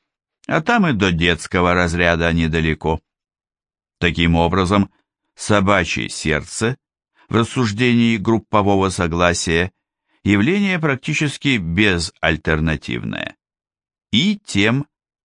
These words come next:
загадочнее. Впрочем,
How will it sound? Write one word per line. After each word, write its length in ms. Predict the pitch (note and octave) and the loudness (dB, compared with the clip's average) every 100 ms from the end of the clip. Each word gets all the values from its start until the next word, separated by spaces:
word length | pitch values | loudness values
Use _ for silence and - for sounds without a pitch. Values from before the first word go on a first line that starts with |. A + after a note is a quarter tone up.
| - | -12
загадочнее. 1120 | E2 G#2+ C#3+ F2+ A#1 - G#1 - G1+ G1+ - _ _ _ _ _ _ _ _ _ _ _ _ _ | -4 -2 -2 -2 -4 -6 -12 -12 -10 -12 -14 _ _ _ _ _ _ _ _ _ _ _ _ _
Впрочем, 640 | - - A2+ G#2+ A2+ G2+ | -12 -2 0 2 2 0